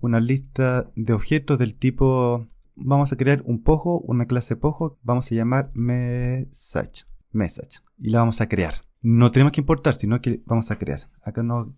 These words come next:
tenemos que importar nada. Y en el error, ¿se fijan? Acá nos permite crear, ¿no es cierto? Nos permite acá crear, crear una nueva clase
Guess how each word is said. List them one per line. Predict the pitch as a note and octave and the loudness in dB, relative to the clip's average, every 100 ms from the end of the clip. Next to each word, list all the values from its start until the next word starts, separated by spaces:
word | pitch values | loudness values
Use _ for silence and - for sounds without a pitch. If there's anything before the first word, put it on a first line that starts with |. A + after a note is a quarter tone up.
| _ | _
tenemos | A2+ G#2+ | -6 -6
que | |
importar | - G#2 A#2 | -6 -4 -4
nada. | G#2 C#2+ C3 C#3 _ _ | -4 -2 -4 -6 _ _
Y | - | 4
en | A#2+ | 6
el | A#2+ | 8
error, | A#2 D#3+ G#3 - | 6 6 4 0
¿se | - | -8
fijan? | B2 C#3+ E3+ F#3+ - - | -4 -2 0 -2 -6 -10
Acá | A#2 A#2 E3+ G3+ _ _ | -8 0 0 0 _ _
nos | C3+ C#3+ | 0 4
permite | C#3+ D#3 C#3+ | 4 4 2
crear, | - C3+ F2 - | 2 4 4 0
¿no | A2 | -10
es | A2+ | -10
cierto? | A#2 | -4
Nos | A#2+ | -2
permite | A#2 A#2 A#2+ | 0 0 0
acá | A#2 A#2 A#2+ A#2+ _ | -2 -2 -4 -4 _
crear, | - A#2 B2 C3 C3+ - - | -2 2 4 4 2 -4 -2
crear | A#2+ B2+ C3+ B2+ | 2 6 4 2
una | - B2 B2 B2 | -4 -2 0 2
nueva | A#2 A#2 | 2 2
clase | C3 C#3+ D#3+ E3 | 0 0 -2 -4